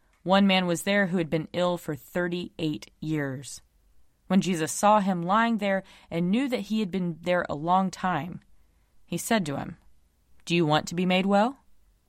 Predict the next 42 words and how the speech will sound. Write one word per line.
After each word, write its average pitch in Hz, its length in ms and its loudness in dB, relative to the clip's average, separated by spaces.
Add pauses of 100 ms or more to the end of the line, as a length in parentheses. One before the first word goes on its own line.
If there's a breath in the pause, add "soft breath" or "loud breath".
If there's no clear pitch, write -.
(640)
The 185 60 -2
sick 208 240 -2
man 165 180 4
answered 226 340 0
him, 147 280 -8 (220)
"Sir, 254 420 4
I 196 140 -2
have 196 180 -2
no 185 200 2
one 220 220 0
to 190 60 -8
put - 300 -8
me 190 160 -6
into 202 220 -2
the 170 80 -4
pool 240 240 -2
when 202 120 0
the 160 80 -2
water 180 280 2
is - 120 -8
stirred 180 320 -4
up, - 240 -2 (380 soft breath)
and 202 100 4
while 220 160 6
I 214 100 2
am 185 100 -2
making 240 320 -2
my 180 160 0
way, 220 240 -2
someone 233 480 -2
else 226 220 -2
steps - 320 -6
down 190 200 0
ahead 180 240 0
of 151 140 -6
me." 143 280 -8 (1000)
Jesus 170 320 0
said 185 220 2
to 165 60 0
him, 135 360 -4 (420)
"Stand 285 340 2
up, - 220 4